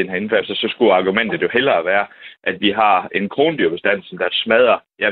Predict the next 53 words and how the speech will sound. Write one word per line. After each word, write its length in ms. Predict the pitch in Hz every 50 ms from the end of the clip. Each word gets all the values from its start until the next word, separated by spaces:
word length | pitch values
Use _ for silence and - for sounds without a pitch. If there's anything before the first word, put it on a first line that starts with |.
| 104 117
ved 120 | 156 151 123 95
ikke, 140 | 101 101 -
hvor 140 | 87 85 90
mange 160 | 92 101 107 98 92
marker 180 | 92 110 113 98 87 90
rundt 160 | 98 95 85
omkring, 240 | 87 - 104 107 98 - 87
og 100 | 87 90 92
landbrug 340 | 98 107 123 123 - 90 87
og 80 | 85 85 110
agerjord 420 | 117 101 85 90 98 95 95 87 82 82
og 40 | 78 - 110
alt 140 | 113 107
sådan. 180 | - 104 90 _ - - - - -
Det 80 | - 110
er 60 | 113 101
et 100 | - - - -
kæmpe 300 | - 120 147 - - - 71 -
problem. 320 | - 85 - 95 95 85 80 _ _ _ _ - - _ _ _ _ _ _ -
Altså, 200 | - 95 95 104
der, 200 | 95 - 110 117
der, 140 | 107 127 123 123 -
der, 100 | - 131
der 160 | 127 123 131 123
taler 340 | - - 143 139 123 107
vi 160 | 95 101 104 101
altså, 240 | 98 95 - -
der 80 | 101 101
kan 120 | 98 113
komme 240 | 101 - 113 107 104
rodler 280 | 113 135 139 117 92 87 -
på 280 | - 104 95 95 92 95
halvtreds, 560 | 98 104 101 - - 127 127 127 - - - - - 107 101
hundrede 320 | 131 135 147 165 - - -
styks, 360 | - - 113 117 131 - - -
bare 300 | 110 107 107 101 98 98
væltende 320 | 117 120 139 - - 98
ind 100 | 104 101
over 260 | 101 104 98 92 87
en, 140 | 90 90 98
øh, 220 | 98 95 92 90
mark, 320 | 95 98 101 110 127 135 -
og 100 | 78 90
så, 140 | 117 110 107 107 101 95 92
øh, 220 | 98 95 95 92 -
prøv 80 | - 127
at 80 | 113
tænke, 160 | - 135 123 107
hvor 160 | 95 95 104
meget 160 | 107 113 117
det 100 | - 117
koster 300 | - - 127 131 - -
i, 120 | 85 87